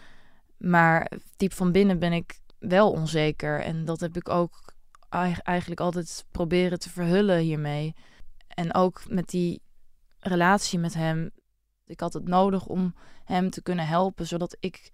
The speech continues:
niet aan mezelf hoefde te denken. Het was een afleiding voor mezelf. En, ehm,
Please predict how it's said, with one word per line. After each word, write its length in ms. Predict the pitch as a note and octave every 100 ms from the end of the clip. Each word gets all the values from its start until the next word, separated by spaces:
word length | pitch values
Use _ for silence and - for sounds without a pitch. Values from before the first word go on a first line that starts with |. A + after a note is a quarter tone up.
| - _ _
niet 320 | F#3+ F#3 -
aan 160 | - F3
mezelf 340 | D#3+ F3+ G#3+
hoefde 260 | E3 - -
te 120 | -
denken. 360 | C3+ C#3+ - C#3
Het 100 | -
was 180 | E3
een 60 | F3
afleiding 640 | E3+ F3 F3 E3+ E3+ E3 -
voor 120 | E3
mezelf. 540 | D#3+ E3+ D#3+ - - - - _ - - -
En, 340 | - D#3+ D#3 - - - - - - - -
ehm, 500 | - E3+ D#3+ D#3 D#3